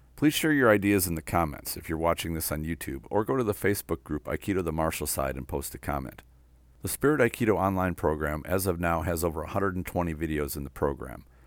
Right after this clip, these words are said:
with new ones added every few days. The most recent series of videos I cover fundamentals and application of Kaiten Nage, as well as a powerful way to deal with someone who tries to pull you down with them after you throw them.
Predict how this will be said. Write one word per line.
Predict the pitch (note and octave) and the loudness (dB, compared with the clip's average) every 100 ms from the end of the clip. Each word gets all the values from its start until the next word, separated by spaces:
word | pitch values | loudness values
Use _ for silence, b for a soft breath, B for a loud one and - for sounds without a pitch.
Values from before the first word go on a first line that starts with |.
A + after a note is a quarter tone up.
| b | b
with | F2+ - | -6 0
new | A2 | 2
ones | G2+ F2+ | 2 2
added | F2 E2+ E2 | 4 4 4
every | D#2+ D2+ | 0 -2
few | - D2 | -6 -6
days. | C2+ B1 - - - _ _ - b b b b | -6 -8 -10 -14 -16 _ _ -20 b b b b
The | G2 | -2
most | G#2 G2 | 0 0
recent | A#2 C#3 - | 2 0 0
series | F2 E2 D#2+ | 0 2 0
of | D2+ | -2
videos | D2 D2 D2 D#2+ | -4 -2 -2 -2
I | E2 | -4
cover | - F2 E2+ | 0 0 0
fundamentals | - G2+ G#2 E2+ E2 F#2 | 0 -2 -2 -6 -4 -4
and | F2 | -4
application | E2 E2+ E2 - D#2 - C#2 | -4 -6 -6 -6 -6 -6 -10
of | - | -2
Kaiten | - - D#2+ | 0 0 -2
Nage, | D2 C#2 C2+ C#2+ - b b b | -2 -4 -6 -10 -12 b b b
as | F2+ | 0
well | G#2+ B2 | 4 6
as | G#2+ | 4
a | A2+ | 0
powerful | A2+ G2+ G#2 G2 F2 | 4 4 4 0 0
way | E2+ | 0
to | E2+ | 0
deal | D2+ E2+ E2 | -4 -2 -2
with | D2 | -2
someone | - D#2 D2+ | -4 -2 -2
who | D2+ | -4
tries | D2+ D2+ | -2 -4
to | - | -6
pull | - G2+ | -4 -2
you | F#2 | -2
down | E2+ F#2+ F#2+ | 0 2 2
with | D2+ - | 0 -6
them | C#2+ | -8
after | C#2+ C#2+ - | -6 -8 -8
you | C#2+ | -10
throw | - F2+ D2+ | 0 2 2
them. | B1 | -4